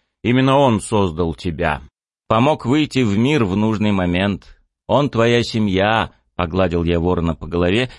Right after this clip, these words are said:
и впервые за долгое время Феникс ответил, потеревшись от меня и подставив спину.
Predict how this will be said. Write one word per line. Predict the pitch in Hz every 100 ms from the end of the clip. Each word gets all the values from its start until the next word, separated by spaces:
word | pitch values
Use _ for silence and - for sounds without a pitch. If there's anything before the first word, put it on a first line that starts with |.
| _
и | 85
впервые | - 90 85 95 85
за | 87
долгое | 82 82 87 85
время | 82 104 98 82
Феникс | - 92 90 - 87
ответил, | 82 80 95 104 107
потеревшись | - - 82 78 82 - 73
от | - -
меня | 78 80 80
и | 78
подставив | 76 - - 73 73 71 -
спину. | - 67 67 62